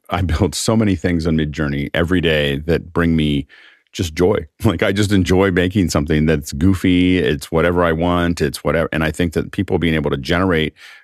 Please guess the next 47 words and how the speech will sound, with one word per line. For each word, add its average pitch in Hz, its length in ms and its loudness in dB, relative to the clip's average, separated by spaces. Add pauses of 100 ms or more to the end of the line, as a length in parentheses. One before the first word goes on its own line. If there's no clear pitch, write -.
(140)
very 90 420 2
high 85 240 -2
quality 80 420 0
things 76 260 -4
for 78 120 -4
themselves 76 540 -2
and 73 100 -2
their 67 80 -4
friends 80 560 -2
is 76 200 -2 (100)
highly 80 840 0
disruptive, 71 720 -4 (420)
you 95 80 2
know, 80 200 2
and 78 160 -2
not 85 240 0
having 87 340 0
to, 78 320 0
you 82 60 0
know, 73 140 0
not 78 240 0
having 90 320 0
to 76 40 0
have 73 140 0
a 73 60 0
big 71 160 -4
studio 69 420 -2
and 67 80 -2
not 78 160 -2
having 82 260 -2
to 82 80 0
have 76 200 -4
all 71 120 0
those 69 200 -4
things. 73 240 -4
And 69 160 -4
you're 80 180 -2
gonna 92 160 -4
see 92 140 -4
people 87 300 -2
eventually 82 540 -2
being 78 240 -2
able 78 220 -2
to 71 80 -6
take 110 200 -4
their 95 100 0
iPhone 78 500 -2